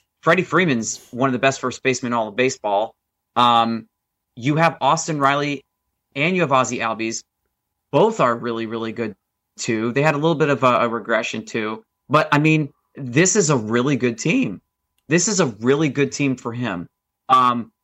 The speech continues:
Ozuna was limited, I think, as far as options went.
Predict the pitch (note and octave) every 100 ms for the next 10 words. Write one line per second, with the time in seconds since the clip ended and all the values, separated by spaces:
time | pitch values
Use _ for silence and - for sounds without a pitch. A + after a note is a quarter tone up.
0 | _ _ _ _ _ _ _ D3 D3 A#2
1 | D#3 E3 D#3+ - B2+ B2+ B2 A2+ - -
2 | A#2+ C#3+ E3 D3+ C#3+ D3 C#3 C#3 A#2+ A2+
3 | A2 - D#3 F3+ G3+